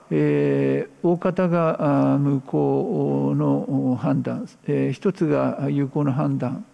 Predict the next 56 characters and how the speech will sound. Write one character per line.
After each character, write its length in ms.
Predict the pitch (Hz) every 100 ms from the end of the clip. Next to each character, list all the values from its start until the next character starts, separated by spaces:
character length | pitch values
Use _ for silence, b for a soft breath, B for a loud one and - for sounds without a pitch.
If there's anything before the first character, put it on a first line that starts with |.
| _ -
に 140 | 151
な 100 | 160
っ 80 | 156
た 80 | 135
わ 100 | 127
け 120 | 139
で 80 | 127
す 120 | -
け 80 | 131
れ 80 | 135
ど 100 | 139
も、 240 | 143 131 B B B B B B
こ 140 | - 185
れ 100 | 190
は 140 | 180
も 140 | 180 220
し、 140 | - -
む 140 | 185 208
し 100 | 180
ろ 100 | 147
好 140 | 156 151
ま 140 | 160
し 140 | 156 175
い 60 |
こ 140 | - 143
と 120 | 135
で 120 | 135
あ 60 | 127
っ 20 |
て、 360 | - 135 135 135 B B -
え 200 | 151 143
ー、 40 |
判 260 | 151 202 208
断 160 | 190 160
が 140 | 143
分 120 | 143
か 120 | 190
れ 100 | 185
た、 600 | 160 147 131 - 139 139 139
あ、 40 |
時 280 | 139 170 175
に、 360 | 151 156 143 131 B B B -
え 40 | 147 143
ー、 80 | 139
こ 160 | 156 156
れ 160 | 156
を 240 | 151 143 143
ど 500 | 190 202 143 127 -
う、 40 |
あ 80 | 131
の、 800 | 135 131 127 131 131 131 123 - - 220 135 127
そ 140 | 127 143
れ 100 | 147
ぞ 140 | 151
れ 100 | 135
の、 280 | 127 123